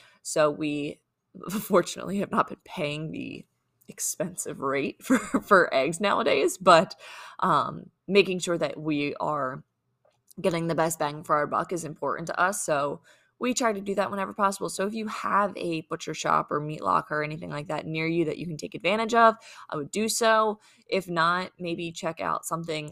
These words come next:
like a Sam's Club, a Costco, anything where you can buy things in bulk, um, and you'll probably end up saving a little bit of money. So like I said, when we do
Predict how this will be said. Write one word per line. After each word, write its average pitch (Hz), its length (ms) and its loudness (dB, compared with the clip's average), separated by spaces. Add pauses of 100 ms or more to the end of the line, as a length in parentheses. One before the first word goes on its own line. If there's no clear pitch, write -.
(120)
like 147 340 -6
a 123 180 -6
Sam's 226 380 0
Club, 202 320 -2
a - 120 -4
Costco, 190 580 2
anything 240 260 -6
where 247 120 -4
you 214 100 -8
can 196 160 -4
buy 165 240 2
things 165 280 -6
in 170 320 -8
bulk, - 440 -4 (420)
um, 147 320 0
and 160 180 -2
you'll 151 360 0
probably 175 460 -2
end 156 160 -8
up - 100 -8
saving 147 340 -6
a 110 60 -6
little 67 180 -4
bit - 140 -8
of - 100 -16
money. - 220 -14
So - 140 -4
like 165 160 2
I 175 60 0
said, 165 160 -4
when 156 120 -6
we 156 100 -4
do 170 240 -2